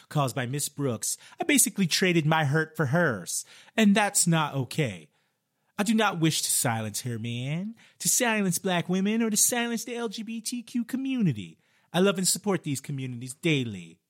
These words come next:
Of course, my only original intent was to address a single very damaging false tweet from Miss Brooks. But in doing so, she felt bullied by me and threatened by others. That's a fail.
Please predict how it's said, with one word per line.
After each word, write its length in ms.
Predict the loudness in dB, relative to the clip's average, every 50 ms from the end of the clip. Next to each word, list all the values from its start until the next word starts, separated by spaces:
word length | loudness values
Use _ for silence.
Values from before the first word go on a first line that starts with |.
| _ -8
Of 140 | -8 -8
course, 720 | -2 2 2 2 2 0 -4 -8 -8 -6 -4 -4 -4 -6 -10 -16 -20 _ _ -2
my 220 | 0 0 0 -2 0 2
only 260 | 2 4 4 2 2
original 380 | 2 2 0 0 0 0 0
intent 320 | 0 0 0 0 -2 0 0
was 160 | -2 -4 -2
to 80 | -4 -6
address 480 | -6 -4 -4 -4 -4 -4 -4 -6 -6 -6
a 120 | -4 -2
single 560 | 0 -2 0 0 0 0 0 2 0 0 -2
very 500 | -2 -2 0 2 2 2 2 0 -2 -4
damaging 580 | -2 -2 0 0 0 0 0 -2 -2 -2 -4 -2
false 380 | 0 0 0 2 2 0 -2
tweet 320 | 0 0 0 0 -2 -2 -2
from 180 | 0 0 2
Miss 180 | 0 0 -2 -6
Brooks. 680 | -6 _ -4 -4 -4 -4 -10 _ _ -6 -6 -4 -4 -6 -10 -12 -18 -20 -20 -2 2
But 160 | 2 4 6
in 100 | 6 6
doing 280 | 6 6 4 4 4 2
so, 380 | 4 2 2 2 2 -2 -4 -6 -12 -8
she 140 | -4 -4 0
felt 300 | 2 4 2 2 2 2
bullied 300 | 2 2 4 2 2 2
by 180 | 2 2 2
me 300 | 2 0 0 -2 -2 -2 2
and 180 | 4 4 4
threatened 400 | 4 2 0 0 0 0 0 0
by 200 | 2 0 0 -2 -4
others. 500 | -6 -6 -6 -6 -10 -12 -10 -12 -12 -12 -16 _ _ _ _ _ _ _ _ _ _ _ _ _ _ _ _ _ _ _ _
That's 220 | 2 4 6 4
a 60 | 4 2
fail. 580 | 2 2 4 4 4 4 2 0 -4 -8 -14